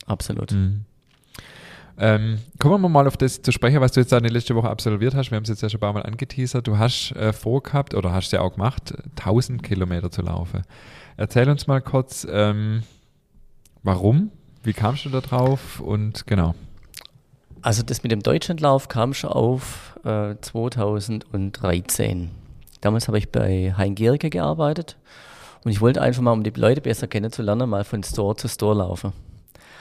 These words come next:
Speaker 1: Das heißt, zwei, drei Tage dort arbeiten und dann wieder weiterlaufen zum nächsten Store. Also klar, ist eine sportliche Herausforderung, aber du läufst nie mehr, sag ich jetzt mal, wie, keine Ahnung, vierzig Kilometer am Tag. Und das nicht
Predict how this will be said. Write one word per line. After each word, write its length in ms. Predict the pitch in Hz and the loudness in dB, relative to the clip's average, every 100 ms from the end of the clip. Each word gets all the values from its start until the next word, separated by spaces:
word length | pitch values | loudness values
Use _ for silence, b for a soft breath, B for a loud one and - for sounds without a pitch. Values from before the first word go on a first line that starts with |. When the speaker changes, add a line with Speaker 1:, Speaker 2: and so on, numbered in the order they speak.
| B - | B -2
Speaker 1:
Das 120 | 104 | 4
heißt, 320 | 107 123 - | 6 4 -2
zwei, 240 | - 107 | 0 0
drei 160 | - 107 | 0 -2
Tage 260 | 107 107 117 | 2 0 0
dort 160 | 101 | 0
arbeiten 440 | - 143 156 143 131 | 2 4 4 4 2
und 80 | 113 | 0
dann 80 | |
wieder 160 | 113 107 | 2 2
weiterlaufen 420 | 98 117 104 104 | 2 2 0 0
zum 100 | 98 | -4
nächsten 300 | 92 - - | -6 -6 -10
Store. 320 | - 95 92 | -6 -4 -4
Also 380 | - - 113 104 - _ - - - | -4 0 0 0 -8 _ -20 -20 -4
klar, 400 | 110 127 139 - - | 2 2 2 -8 -12
ist 160 | 131 - | -8 -8
eine 60 | |
sportliche 460 | - 110 - 110 107 | -2 -2 0 0 2
Herausforderung, 720 | 95 117 - 151 143 147 - | 2 0 0 -4 0 -2 0
aber 140 | 107 | 0
du 80 | 117 | 4
läufst 320 | 107 110 - | 4 4 2
nie 140 | 107 104 | 0 0
mehr, 200 | 95 104 | 0 0
sag 120 | 104 | -2
ich 60 | 98 | -4
jetzt 160 | - | -4
mal, 200 | 101 95 | -4 -2
wie, 280 | 95 95 95 | -2 -4 -4
keine 300 | - 90 90 | -2 -2 -2
Ahnung, 160 | 90 92 | -8 -8
vierzig 340 | - - - | -10 -10 -14
Kilometer 360 | - 117 120 113 | -2 0 2 2
am 120 | 110 | 0
Tag. 360 | 110 107 110 - B B B B B B | 2 0 0 -6 B B B B B B
Und 180 | 98 104 | 0 2
das 100 | - | 2
nicht 220 | 110 | 0